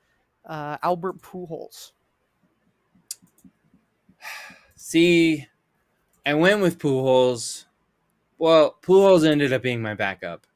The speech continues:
Speaker 2: I went with Pujols, and then I thought about a player from this season, a player, uh, I mean, Pujols is obviously retired now, but it,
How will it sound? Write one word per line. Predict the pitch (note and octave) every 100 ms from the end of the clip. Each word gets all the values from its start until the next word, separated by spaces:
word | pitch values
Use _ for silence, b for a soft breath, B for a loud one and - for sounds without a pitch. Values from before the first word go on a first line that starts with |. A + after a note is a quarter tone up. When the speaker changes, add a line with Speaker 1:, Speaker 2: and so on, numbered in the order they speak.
| _ -
Speaker 2:
I |
went | C3+ G#3+ G#3
with | E3+
Pujols, | - D3 C3+ C3 B2+ A2+ - - _ _ _ _ _
and | B2+ D3+
then | D#3
I |
thought | C#3+ C#3+ C3+ B2 A#2 - _ _
about | A2 B2 A2+ G#2+ - _ _ _ _ _ _ G2 D#2+ _ _ _ _ _ -
a |
player | - C3+ B2 B2
from | A#2 A2+
this | G#2 B2+ -
season, | A#2 A2 G#2+ G#2 G#2 G2 _ _ _
a | -
player, | - B2 A#2+ A#2+ A2+ A2 - _ _ _ _ _ _ _ _ _ -
uh, | G#2 G#2 G#2 -
I | G#2
mean, | A2 G#2
Pujols | C3 B2+ A2+
is | F#2+
obviously | G2+ G#2 A2 G2
retired | G2 G#2 G2 F#2+
now, | G2 F#2 F#2
but | F#2 G2
it, | G2+